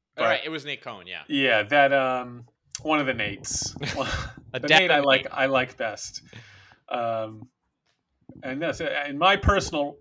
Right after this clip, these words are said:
Speaker 1: Nate ranking, I put Cohn above Silver. I like Nate Cohn.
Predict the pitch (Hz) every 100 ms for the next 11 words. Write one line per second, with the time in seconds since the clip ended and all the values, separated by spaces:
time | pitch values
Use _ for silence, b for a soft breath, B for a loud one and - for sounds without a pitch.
0 | _ 135 139 143 - 127 117 113 110 98
1 | 104 _ - 120 131 143 - 143 131 120
2 | 110 107 - 95 87 - - 113 110 104
3 | - 98 - 110 92